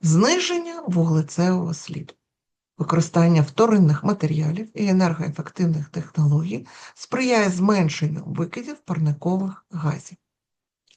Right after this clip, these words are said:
Раціональне використання ресурсів, переробка будівельних матеріалів і мінімалізація відходів допомагають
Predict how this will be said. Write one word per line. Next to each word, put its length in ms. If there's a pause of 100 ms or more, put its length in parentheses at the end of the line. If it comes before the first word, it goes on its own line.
(540)
Раціональне 600
використання 760 (380)
ресурсів, 880 (580)
переробка 760
будівельних 680
матеріалів 800 (1000)
і 180
мінімалізація 1040 (440)
відходів 600
допомагають 1000